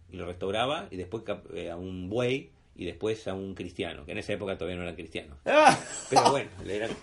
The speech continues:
Speaker 1: fueron después judíos y después cristianos. Este,
Speaker 2: Bien.
Speaker 1: bueno, o sea que tiene
Speaker 2: Pero
Speaker 1: una
Speaker 2: ya se veía venir.
Speaker 1: Sí, tiene una raíz muy antigua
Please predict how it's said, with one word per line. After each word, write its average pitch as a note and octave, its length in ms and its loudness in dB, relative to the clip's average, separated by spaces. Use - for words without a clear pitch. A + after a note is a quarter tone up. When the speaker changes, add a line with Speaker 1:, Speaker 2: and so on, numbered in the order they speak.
Speaker 1:
fueron A2 200 -2
después A2+ 200 -4
judíos C3 260 0
y D3 40 4
después G2+ 220 -2
cristianos. D#2 480 -10
Este, B2 720 4
Speaker 2:
Bien. A2 120 -2
Speaker 1:
bueno, A#2 260 2
o A2+ 60 -4
sea C#3+ 120 -4
que D3 80 0
tiene F#3 220 0
Speaker 2:
Pero D#3+ 80 4
Speaker 1:
una G3 80 8
Speaker 2:
ya F#3+ 60 2
se F3+ 80 6
veía D#3 220 10
venir. C#3 340 4
Speaker 1:
Sí, A#3 260 6
tiene B3 160 2
una A3 120 8
raíz G3+ 240 8
muy A3 180 4
antigua A3 720 2